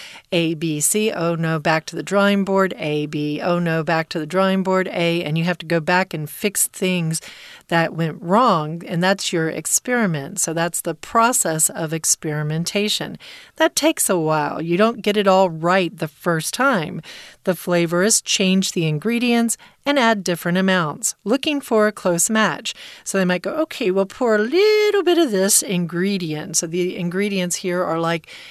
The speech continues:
ingredient, ingredients in a, in a cookie recipe. You need sugar, flour, milk, butter, maybe not milk, butter. You need some, I don't know, different things, eggs for sure, but those will be your basic ingredients.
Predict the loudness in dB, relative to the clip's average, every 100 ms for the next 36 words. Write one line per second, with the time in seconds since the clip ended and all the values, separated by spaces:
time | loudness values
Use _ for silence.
0 | -10 -4 -4 -2 -2 0 0 -2 -2 -4
1 | -2 -2 -2 -2 -4 -4 -4 -4 -4 -4
2 | -4 -8 -14 -20 -16 -6 -6 -4 -2 -2
3 | -2 -4 -4 -4 -8 -14 -12 -10 -10 -12
4 | -8 -4 -4 -2 -4 -4 -4 0 2 2
5 | 2 0 -2 -10 -20 -10 -2 2 2 0
6 | -4 -6 -2 2 2 0 -2 -6 -6 -6
7 | -6 -6 -6 -2 0 0 -2 -4 -12 -18
8 | -14 -8 -4 -4 -2 -2 -2 -4 -4 -6
9 | -8 -8 -4 -2 -2 0 -2 -2 -4 -6
10 | -6 -4 -4 -4 -2 0 0 0 -4 -4
11 | -6 -2 0 0 -2 -6 -2 0 0 -2
12 | -4 -4 -4 -4 -4 -2 -2 -4 -4 -6
13 | -4 -2 -2 -2 -2 -4